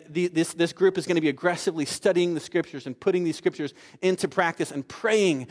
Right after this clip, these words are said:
and, and sharing their, sharing Jesus with their f-, friends and their family and their, uh, neighbors and their coworkers.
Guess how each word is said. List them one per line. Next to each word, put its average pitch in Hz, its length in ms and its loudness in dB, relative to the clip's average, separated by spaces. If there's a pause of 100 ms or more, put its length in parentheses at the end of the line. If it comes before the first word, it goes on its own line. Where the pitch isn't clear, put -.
(160)
and, 170 160 2
and 165 140 2
sharing 214 400 2
their, 175 260 2
sharing 196 300 0
Jesus 175 420 -2
with 156 140 -4
their 156 100 0
f-, - 380 -16
friends 180 360 0
and 143 120 -4
their 131 80 -6
family 165 500 -4
and 131 100 -8
their, 123 180 -8 (260)
uh, 127 200 0
neighbors 143 440 0
and 131 80 -14
their 127 80 -10
coworkers. 139 800 -4